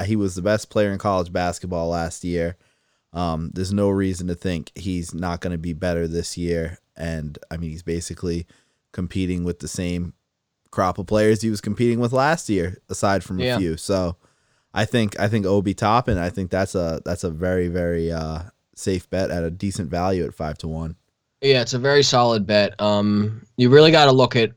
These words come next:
Speaker 2: opportunity when, when you're looking at Rookie of the Year odds. Um, and LaMelo, like, I mean, he's, I think LaMelo's looked great. I think he's gonna be a star. I think he's gonna be
Speaker 1: Oh, yeah,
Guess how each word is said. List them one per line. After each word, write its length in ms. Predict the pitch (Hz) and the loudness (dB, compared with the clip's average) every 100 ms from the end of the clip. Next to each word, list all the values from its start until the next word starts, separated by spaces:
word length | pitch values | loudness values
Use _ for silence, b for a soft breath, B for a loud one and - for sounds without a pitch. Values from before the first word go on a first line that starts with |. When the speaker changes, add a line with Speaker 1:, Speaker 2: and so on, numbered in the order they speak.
| - | 2
Speaker 2:
opportunity 720 | 107 107 - 110 104 95 95 | 2 0 0 2 2 2 2
when, 340 | 92 92 92 - | 0 0 -2 -2
when 160 | 98 98 | 2 4
you're 100 | 95 | 4
looking 240 | 92 98 | 4 4
at 100 | 92 | 4
Rookie 280 | 92 90 98 | 4 6 6
of 40 | |
the 80 | 90 | 6
Year 260 | 87 87 85 | 6 6 8
odds. 480 | 82 82 90 - - | 8 8 6 2 4
Um, 520 | 98 95 90 92 90 - 120 | 6 8 8 6 4 2 8
and 120 | 123 | 10
LaMelo, 460 | 127 131 160 180 | 10 10 10 10
like, 200 | 127 113 | 10 8
I 20 | 117 | 4
mean, 240 | 117 104 - | 2 0 0
he's, 260 | 127 156 131 - | 2 2 0 0
I 200 | 110 127 | 6 6
think 160 | 127 117 | 8 6
LaMelo's 400 | 113 107 98 85 | 6 4 2 0
looked 120 | 78 | -4
great. 220 | 90 87 | 0 0
I 80 | 87 | 2
think 140 | 107 | 2
he's 100 | 107 | 2
gonna 160 | 98 101 | 4 4
be 160 | 92 95 | 4 6
a 40 | |
star. 460 | - 87 85 85 85 | 6 8 10 8 6
I 60 | |
think 200 | 90 92 | 2 0
he's 260 | 98 90 - | 2 2 4
gonna 180 | 104 95 | 6 6
be 80 | |
Speaker 1:
Oh, 20 | 87 | 6
yeah, 60 | 85 | 4